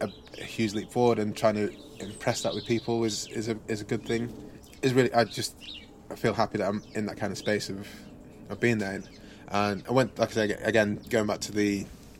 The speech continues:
the Guilty Feminist recording last night, I was there, I was there by myself. My wife's away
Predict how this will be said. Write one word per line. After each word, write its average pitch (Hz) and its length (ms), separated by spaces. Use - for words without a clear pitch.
the 113 180
Guilty 110 280
Feminist 131 360
recording 101 500
last 98 200
night, 101 280
I 110 200
was 107 240
there, 104 520
I - 40
was 107 100
there 120 120
by 107 100
myself. 104 320
My 110 80
wife's 104 320
away 107 320